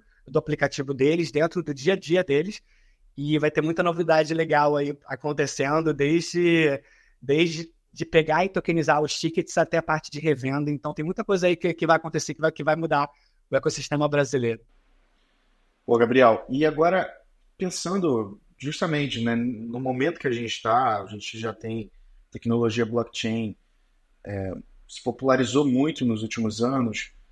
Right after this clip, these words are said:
Speaker 2: mas o que, que você enxerga como principais desafios? O que, que a Lumix hoje tá, é, olhando, se debruçando pra garantir os próximos passos de adoção da tecnologia no Brasil?
Speaker 1: Legal, eu acho que um,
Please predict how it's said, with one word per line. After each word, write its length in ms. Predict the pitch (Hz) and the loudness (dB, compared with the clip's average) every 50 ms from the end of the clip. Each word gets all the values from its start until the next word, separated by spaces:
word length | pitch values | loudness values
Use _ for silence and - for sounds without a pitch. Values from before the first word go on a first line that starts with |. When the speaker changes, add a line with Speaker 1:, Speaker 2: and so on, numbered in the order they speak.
| - - - - | -20 -20 -20 -8
Speaker 2:
mas 200 | - 131 131 - | -6 -6 -4 -4
o 40 | 160 | -4
que, 120 | - 220 | -4 -6
que 100 | - - | 0 0
você 200 | 233 220 - 220 | 0 0 2 0
enxerga 420 | 196 - - - 165 170 165 160 - | 2 2 2 4 4 2 2 2 -2
como 200 | 175 160 165 - | -4 -6 -6 -6
principais 680 | _ - 175 170 - - - - - 143 139 151 156 156 | _ -4 -2 -2 -2 -6 -8 -4 0 2 2 2 2 0
desafios? 580 | 151 147 156 143 - - 131 123 113 110 98 | 2 2 2 0 2 -2 -2 0 0 -2 -2
O 40 | - | -4
que, 80 | - 151 | -8 -6
que 120 | - - | -2 0
a 60 | 175 | 0
Lumix 460 | 160 143 143 151 151 - - - - | 2 2 0 -2 -6 -8 -10 -12 -10
hoje 300 | 123 123 135 135 135 147 | -2 0 0 0 0 -2
tá, 360 | - - - 127 127 131 131 - - _ _ _ _ _ _ _ _ _ | -8 -4 0 0 0 0 -2 -4 -8 _ _ _ _ _ _ _ _ _
é, 360 | - 110 113 113 113 113 110 110 | -4 0 2 2 2 2 2 4
olhando, 540 | 113 127 131 123 120 123 131 143 147 143 | 4 4 4 4 4 2 2 0 -2 -4
se 100 | - - | -6 -6
debruçando 840 | 139 139 139 135 131 - - - 131 127 131 135 143 139 147 147 147 - _ _ _ _ _ _ | -6 -6 -6 -6 -8 -8 -6 -4 -4 -2 -2 -2 -4 -4 -4 -6 -6 -10 _ _ _ _ _ _
pra 120 | 127 131 | 0 2
garantir 640 | 127 135 147 151 156 156 143 147 - - - 151 160 | 2 2 2 0 0 -2 -4 -6 -6 -4 -2 -2 -2
os 140 | 170 - - | -2 -4 -4
próximos 460 | - 147 143 - - 151 135 - - | -6 -8 -8 -6 -6 -6 -6 -6 -4
passos 420 | - 139 131 131 127 - - 127 | -2 0 0 0 -2 -4 -8 -2
de 80 | 127 135 | -2 -2
adoção 480 | 127 131 135 131 - - - 131 139 | -2 -2 -4 -6 -6 -6 -6 -4 -2
da 80 | 156 156 | -2 -2
tecnologia 720 | 151 - 135 - 139 135 135 131 127 120 110 117 117 120 | -2 -4 -6 -4 -2 -2 0 0 -2 -2 -2 0 0 0
no 100 | 120 123 | 0 0
Brasil? 440 | 117 120 120 117 110 107 95 92 92 - - _ _ _ _ - _ _ - - _ _ _ _ _ _ _ _ _ _ _ _ _ _ _ _ - | -2 -2 -4 -4 -4 -6 -10 -12 -12 -16 -20 _ _ _ _ -20 _ _ -20 -20 _ _ _ _ _ _ _ _ _ _ _ _ _ _ _ _ 0
Speaker 1:
Legal, 320 | 127 139 131 127 120 123 | 0 2 2 2 2 2
eu 80 | 127 135 | 2 2
acho 160 | 135 - - | 0 0 2
que 180 | - 170 160 165 - | 2 2 2 2 -2
um, 160 | 160 170 | -4 -6